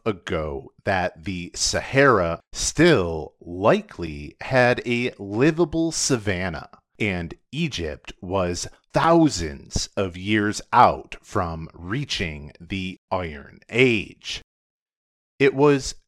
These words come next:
clear that this man was an important person because other rare objects, such as an ivory pot, a stone pallet, and a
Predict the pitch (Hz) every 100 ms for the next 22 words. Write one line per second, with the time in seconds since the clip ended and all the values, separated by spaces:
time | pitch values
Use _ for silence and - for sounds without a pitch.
0 | _ - 101 98 80 - - _ _ -
1 | 104 101 - _ - 85 123 156 - -
2 | 107 131 156 87 76 - - 98 117 113
3 | - 117 113 113 113 _ 135 123 - -
4 | 170 170 170 - - - 120 117 - -
5 | - _ _ 113 113 120 110 101 - -
6 | - 127 175 104 78 - 85 80 71 71
7 | - 78 78 80 85 - - - - -
8 | 92 - 95 90 85 - 87 78 73 _
9 | - 90 85 - 76 71 - - 123 113
10 | - - _ _ - 104 87 - - -
11 | 107 87 73 67 - - 135 110 98 -
12 | - _ 120 117 107 113 110 104